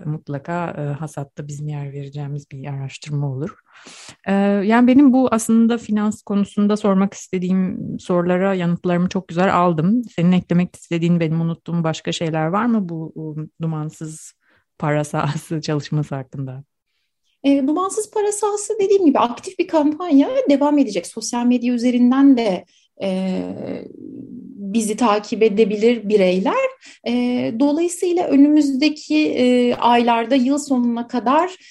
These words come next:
Speaker 2: e, sürdüreceğimiz bir kampanya olacak diyebilirim rahatlıkla.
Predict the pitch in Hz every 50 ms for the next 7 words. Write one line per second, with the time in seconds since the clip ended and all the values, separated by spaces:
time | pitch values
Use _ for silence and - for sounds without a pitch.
0 | _ - - 247 247 240 240 - 285 254 226 262 269 247 262 269 262 277 269 233
1 | 254 - 254 269 262 254 254 269 254 247 240 220 220 214 226 311 320 320 - 269
2 | 262 262 247 233 226 247 247 277 277 254 220 220 220 220 202 202 - 170 160